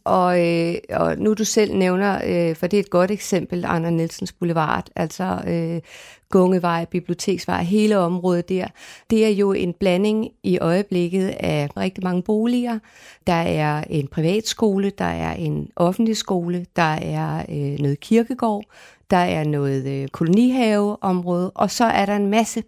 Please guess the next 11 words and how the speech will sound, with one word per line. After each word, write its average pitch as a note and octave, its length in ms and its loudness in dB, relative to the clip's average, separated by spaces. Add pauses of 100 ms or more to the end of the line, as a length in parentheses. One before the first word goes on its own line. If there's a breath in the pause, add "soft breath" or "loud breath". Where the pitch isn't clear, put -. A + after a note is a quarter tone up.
blandet F3+ 400 2
erhverv F3 520 -2
indimellem. F3+ 600 -2 (640 loud breath)
Og G#3 140 4
meget A3 340 4
af A#3 40 4
erhverv, G3+ 520 0
erhvervsdelen G#3+ 1000 0
er - 80 -2
sådan G#3 260 0
set - 320 -2